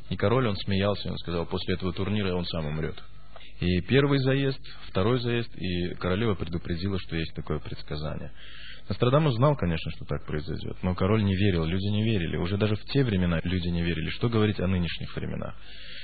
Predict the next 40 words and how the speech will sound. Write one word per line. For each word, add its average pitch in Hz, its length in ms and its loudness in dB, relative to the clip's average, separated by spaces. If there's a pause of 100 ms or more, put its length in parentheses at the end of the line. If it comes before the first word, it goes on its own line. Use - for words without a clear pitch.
(140)
Люди 127 160 2
не 143 140 6
верят, 143 220 6
что 101 200 0
можно 113 340 2
рассчитать, 110 460 4 (120)
где 98 160 2
они 107 140 2
споткнутся 113 680 0
полностью, 82 500 0
где 101 320 2
кто - 240 -2
им 95 120 2
стукнет, 95 460 -4
где 92 160 0
кирпич - 460 -6
упадёт, 85 300 -4
где 90 140 -2
подбросишь, 98 560 0
упадёт 90 360 -2
именно 87 180 0
на 87 120 0
этого 82 220 -4
человека. 76 380 -6 (760)
И 104 80 2
так 135 200 6
в - 40 -8
третьем 117 380 4
заезде 123 440 4
он 98 220 2 (100)
выбросил 98 540 6
эту 87 140 2
центурию, 101 500 2
то - 80 -2
есть - 140 -2
там 90 160 4
она 90 140 6
дала 90 280 6
ему 87 240 0
эти 90 180 -4